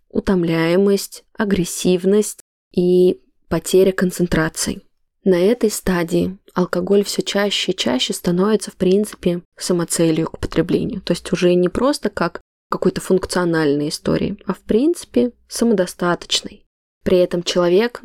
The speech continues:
начинает в процессе употребления алкоголя терять некоторый контроль. Контроль над собой, контроль над своими решениями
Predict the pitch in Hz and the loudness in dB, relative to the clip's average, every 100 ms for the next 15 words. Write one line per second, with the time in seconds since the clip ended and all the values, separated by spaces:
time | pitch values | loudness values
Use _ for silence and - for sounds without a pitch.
0 | - 180 - 180 175 175 - 180 - 185 | -2 0 0 0 0 -2 -4 -4 0 -2
1 | - 175 190 - - 185 175 170 165 160 | 0 -2 -2 -8 -4 0 2 4 2 0
2 | - 165 202 247 214 214 - 196 220 - | -2 0 2 2 -2 -4 -4 -2 -2 -2
3 | 185 - - 160 - 156 - 143 - - | -2 -4 -4 -2 -2 -2 0 0 -2 -4
4 | 165 165 170 165 160 165 160 - 170 185 | -4 0 0 0 0 -2 -2 -4 0 2
5 | 233 240 165 160 151 151 151 156 - 165 | 2 0 -4 -4 0 0 0 -4 -2 -2
6 | 160 160 - - 196 233 214 196 | 0 -2 -2 0 2 2 2 0